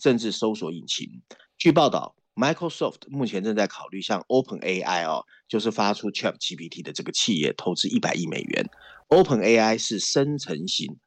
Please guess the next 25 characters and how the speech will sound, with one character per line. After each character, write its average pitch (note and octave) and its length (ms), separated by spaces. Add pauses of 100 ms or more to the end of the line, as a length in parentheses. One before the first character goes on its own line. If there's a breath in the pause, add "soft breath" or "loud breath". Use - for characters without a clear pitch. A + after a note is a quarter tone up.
(280)
人 F2+ 280
工 A2 220
智 A2 180
慧 F#2+ 180
聊 E2+ 280
天 G#2 200
机 G#2 140
器 F#2+ 140
人 C2 240
背 F#2+ 160
后 F#2+ 120
的 C2+ 80
一 B1+ 40
个 - 80
新 F2+ 180
创 - 160
公 - 180
司。 - 300 (340)
Chat - 280
G B2 160
P B2 100
T A#2+ 180
会 G#2+ 200
根 A2 220
据 G#2+ 240